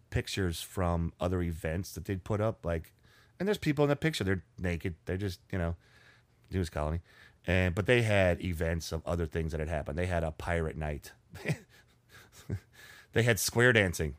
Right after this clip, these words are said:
Woo, that's a little hopping around. I don't know if you wanna see all that. The f-, one that was funny, I thought was <laughs> funny, funniest, was, uh,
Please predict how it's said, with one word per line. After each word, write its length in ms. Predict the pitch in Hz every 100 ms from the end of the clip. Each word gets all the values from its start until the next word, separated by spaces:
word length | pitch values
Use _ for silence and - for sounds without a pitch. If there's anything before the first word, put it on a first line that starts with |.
| _
Woo, 280 | 349 381 277
that's 160 | 104 -
a 60 |
little 160 | 127 95
hopping 280 | 90 82 87
around. 240 | 90 90 107
I 80 |
don't 200 | 98 95
know 140 | 87 82
if 180 | 80 76
you 60 |
wanna 220 | 82 80 73 - _ -
see 200 | - 82
all 120 | 78
that. 260 | 90 76 - _ _ _ _ _ _ _ _ _ - - - - - - -
The 60 | 113
f-, 280 | - - 107
one 220 | 135 156
that 140 | 104
was 180 | 95 -
funny, 520 | - 117 92 78 76 _ _ _ _ -
I 120 | 98
thought 200 | 95 71
was 120 | 80
<laughs> 80 | -
funny, 220 | 104 - - -
funniest, 680 | - - 117 98 87 - _ - - - -
was, 400 | 90 85 78 80
uh, 280 | 78 71